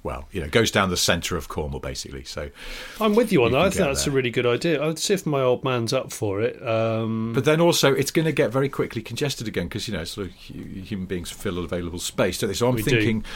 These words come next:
Speaker 2: We
Speaker 1: let's
Speaker 2: do.
Speaker 1: not, let's not muck around here. Obviously, you can't just sort of buy a huge strip of land to do an eight-laner or something, or a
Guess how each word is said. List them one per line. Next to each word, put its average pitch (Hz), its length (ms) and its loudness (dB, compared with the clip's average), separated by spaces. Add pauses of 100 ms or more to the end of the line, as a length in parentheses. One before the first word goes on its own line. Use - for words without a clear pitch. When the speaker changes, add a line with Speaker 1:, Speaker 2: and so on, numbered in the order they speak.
(140)
Speaker 2:
We 135 80 0
Speaker 1:
let's 123 180 4
Speaker 2:
do. 160 60 4
Speaker 1:
not, 139 240 4 (200)
let's 151 200 2
not 151 100 4
muck 139 240 6
around 127 340 6
here. 78 280 -2 (560)
Obviously, 151 400 4
you 117 100 4
can't 117 300 2
just 107 180 -2
sort 104 140 0
of 90 120 -4 (120)
buy 95 440 6
a 87 60 -8
huge 98 680 -4
strip - 500 -2
of 78 340 -6 (120)
land 82 380 -2
to 80 100 -6
do 80 240 -6
an 78 80 -4
eight-laner 80 600 -4
or 71 100 -8
something, 76 460 -8
or 71 200 -6
a 69 80 -8